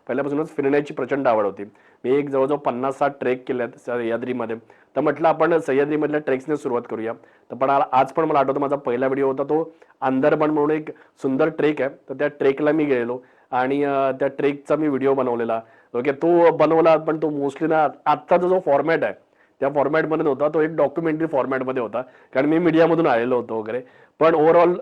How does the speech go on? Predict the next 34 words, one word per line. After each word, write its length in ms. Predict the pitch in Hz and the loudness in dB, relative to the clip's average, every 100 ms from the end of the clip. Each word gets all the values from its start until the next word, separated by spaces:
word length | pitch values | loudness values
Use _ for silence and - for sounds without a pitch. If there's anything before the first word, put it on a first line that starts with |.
| - 151 | -8 -4
जसजसे 360 | 151 165 160 175 | -2 0 0 0
मी 120 | 175 | 0
व्हिडिओ 220 | 156 156 | 2 2
बनवायला 300 | 156 147 151 | 2 2 2
लागलो, 280 | 147 127 120 | 2 0 -4
म्हणजे 220 | 120 135 | -4 -6
सुरुवातीला 400 | 135 131 139 143 | -2 -2 0 0
मी 120 | 151 | -2
मुंबईमधले 580 | 143 127 139 143 139 147 | -2 -2 -2 -2 -2 -4
व्हिडिओ 520 | 143 - _ 127 143 | -4 -12 _ 0 2
बनवले 300 | 151 147 147 | 4 2 2
तर 60 | 156 | 0
फिश 300 | 160 170 170 | 0 -2 -2
मार्केटचे 380 | 151 143 151 139 | -2 -2 -4 -4
बनवले 360 | 120 104 104 104 - _ - | -4 -6 -8 -12 -20 _ -6
कारण 120 | 127 | -4
आपण 420 | 135 131 147 151 | -2 0 0 0
कोकणी 320 | 139 135 147 156 | -2 -4 -2 0
माणसं 480 | 147 131 143 135 131 | -2 0 0 -2 -4
समुद्रकिनारी 560 | 127 135 139 143 131 139 | -6 -4 -2 -2 -2 0
राहणारी, 440 | 131 135 135 123 - _ _ | 0 -2 -2 -6 -10 _ _
ओके, 260 | 113 113 139 | -6 -2 -2
वडील 420 | 127 135 151 147 151 - _ 131 123 120 | 0 2 2 0 -4 -18 _ 0 2 2
शे-, 140 | 139 117 | 2 2
भात 140 | 123 139 | 2 0
शेती 200 | - 147 | -2 0
पण 200 | 151 151 | 0 0
करायचे 480 | 147 156 151 170 120 - _ - | 2 0 2 0 0 -8 _ -6
आणि 220 | 120 143 | -2 2
रापणीला 400 | 151 - 147 156 | 2 2 2 0
बोटीवरती 460 | 151 151 156 147 151 | 2 0 2 2 2
पण 180 | 147 135 | 0 0
जायचे. 280 | 107 101 | -4 -6
त्यामुळे 300 | 104 123 143 | -8 -6 -6